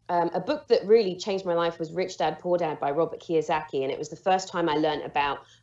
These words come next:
finance and investing and making money work for you. And, and the premise of the book is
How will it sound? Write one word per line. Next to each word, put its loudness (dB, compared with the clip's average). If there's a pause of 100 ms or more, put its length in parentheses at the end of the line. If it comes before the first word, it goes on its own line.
(100)
finance 0
and 0
investing 0
and 0
making 4
money 2
work 2
for -14
you. 0
And, -4
and 2
the 0
premise 0
of -4
the 0
book 2
is 4